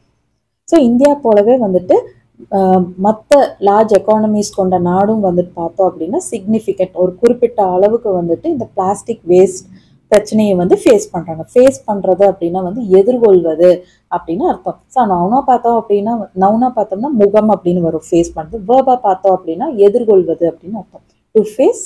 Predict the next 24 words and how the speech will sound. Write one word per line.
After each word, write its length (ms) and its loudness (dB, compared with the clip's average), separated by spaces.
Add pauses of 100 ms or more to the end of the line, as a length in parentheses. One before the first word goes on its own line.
(140)
something. 440 -6 (2000)
According 480 2
to 160 4 (240)
a 140 2 (640)
twenty 340 4
twenty 440 -2
twenty-one 560 0
report 400 0
by 240 2
the 240 2
Central 500 0
Pollution 540 2
Control 420 2
Board, 280 0 (340)
four 320 4
million 420 2
tons 300 0
of 240 0
plastic 560 -2
waste 340 4
are 180 -2
generated 640 2 (120)
annually. 500 2 (800)
So, 120 4